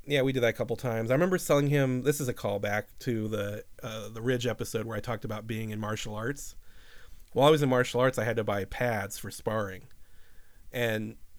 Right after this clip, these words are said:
I still had those fucking pads at this point. And when he came over to my apartment once, and he's like, "Wait, what, what's it, what's with these karate pads?" And I was like, "Oh, yeah, I used to do karate." And he's like, "Are you, are you, will you sell them to me?" <laughs> And I was like,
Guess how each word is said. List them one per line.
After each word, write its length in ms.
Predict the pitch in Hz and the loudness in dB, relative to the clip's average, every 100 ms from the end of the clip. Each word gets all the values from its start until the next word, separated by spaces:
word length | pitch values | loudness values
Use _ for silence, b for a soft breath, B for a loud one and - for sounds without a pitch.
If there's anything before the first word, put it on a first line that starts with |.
| - - | -12 -2
I 80 | 127 | -2
still 260 | - 131 | 2 4
had 240 | 117 127 117 | 6 6 4
those 160 | 107 | 0
fucking 300 | - 107 107 | -2 -4 -4
pads 320 | 95 110 110 104 | -4 -2 -2 -6
at 80 | |
this 120 | 104 - | -10 -12
point. 300 | - 101 104 | -10 -10 -8
And 200 | 117 113 | -6 -4
when 80 | 117 | -4
he 100 | 139 | 0
came 220 | 151 147 | 2 4
over 160 | 135 | 4
to 40 | 127 | 2
my 120 | 113 | 0
apartment 360 | 104 117 123 107 | 0 -2 -2 -4
once, 160 | 104 | -4
and 60 | 107 | -8
he's 100 | 104 | -10
like, 120 | 95 | -8
"Wait, 140 | 135 | -6
what, 220 | 120 151 - | -2 -2 -2
what's 200 | 143 247 | -2 -2
it, 100 | 139 | -2
what's 180 | 156 | -4
with 120 | 202 - | -4 -6
these 160 | - | -4
karate 360 | - 117 294 202 | -2 -2 -2 -4
pads?" 300 | 98 95 101 | -4 -6 -6
And 80 | 110 | -6
I 20 | |
was 60 | |
like, 120 | 131 160 | -4 0
"Oh, 60 | |
yeah, 220 | 165 147 | 2 4
I 40 | 135 | 2
used 180 | 117 110 | 0 -6
to 80 | |
do 100 | 104 | -8
karate." 460 | 101 107 101 101 101 | -6 -6 -6 -6 -8
And 180 | 104 - B B B | -10 -14 B B B
he's 140 | 123 120 | -4 -2
like, 140 | 104 | 0
"Are 60 | 110 | 0
you, 240 | 120 113 | -2 -6
are 80 | - | -6
you, 220 | 104 110 101 - - - - | -6 -6 -8 -16 -20 -16 -8
will 100 | 107 | -6
you 100 | 107 | -4
sell 220 | - 101 | -4 -2
them 140 | 151 180 | -2 -2
to 180 | 214 | 0
me?" 180 | 220 226 - | 0 0 -4
<laughs> 60 | B | B
And 100 | 131 | -2
I 40 | 139 | 0
was 120 | 123 | 2
like, 160 | 113 | 0